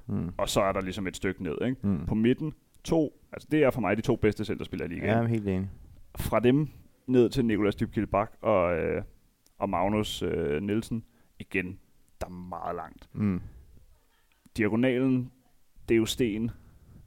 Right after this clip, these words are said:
Speaker 2: Alternativet,
Speaker 1: Simon Bøje.
Speaker 2: Simon Bøje måske, og
Speaker 1: Mm.
Speaker 2: også relativt langt ned.
Speaker 1: Ja.
Speaker 2: Så jeg vil sige,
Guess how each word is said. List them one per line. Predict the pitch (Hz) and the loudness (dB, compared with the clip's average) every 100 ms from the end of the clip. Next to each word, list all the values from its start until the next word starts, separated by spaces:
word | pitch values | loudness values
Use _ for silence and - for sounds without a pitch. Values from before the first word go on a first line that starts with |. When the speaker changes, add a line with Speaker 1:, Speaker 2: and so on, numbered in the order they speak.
| - _ _ _ _ _ _ _ _ _ - | -20 _ _ _ _ _ _ _ _ _ -14
Speaker 2:
Alternativet, | 101 - 113 123 - 123 98 107 - - - - - - - | -8 0 2 2 2 4 4 2 -4 -16 -20 -20 -20 -20 -14
Speaker 1:
Simon | - 107 101 | -4 -2 0
Bøje. | 101 101 117 120 - | 2 0 -2 -6 -14
Speaker 2:
Simon | - - 101 104 | -14 -8 -4 -4
Bøje | 98 98 101 110 | 0 2 4 2
måske, | 110 - 104 - _ - | 0 -4 -6 -6 _ -8
og | 98 | -4
Speaker 1:
Mm. | 90 | -4
Speaker 2:
også | - | -6
relativt | 78 92 - | -10 -10 -10
langt | 67 50 | -10 -10
ned. | - - - - - | -10 -10 -12 -16 -8
Speaker 1:
Ja. | 92 - | -6 -6
Speaker 2:
Så | - | -8
jeg | 87 | -8
vil | 101 | -6
sige, | - 120 127 131 | 0 6 6 6